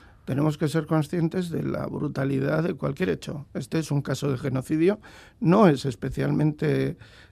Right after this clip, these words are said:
eh, horrible si lo comparamos, por ejemplo, con el genocidio ucraniano de los años treinta o,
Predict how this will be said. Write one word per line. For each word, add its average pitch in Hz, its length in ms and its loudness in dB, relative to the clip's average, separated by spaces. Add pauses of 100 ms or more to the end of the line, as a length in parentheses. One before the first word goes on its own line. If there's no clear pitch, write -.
(120)
eh, 151 400 -2 (120)
horrible 139 720 0
si - 120 -8
lo 135 120 -4
comparamos, 131 480 -4
por 156 120 -8
ejemplo, 147 300 -6
con 160 140 -6
el 139 80 -8
genocidio 131 640 -6
ucraniano 135 600 -2
de 135 80 -4
los 135 180 -8
años 135 280 -6
treinta 151 460 0
o, 143 200 -6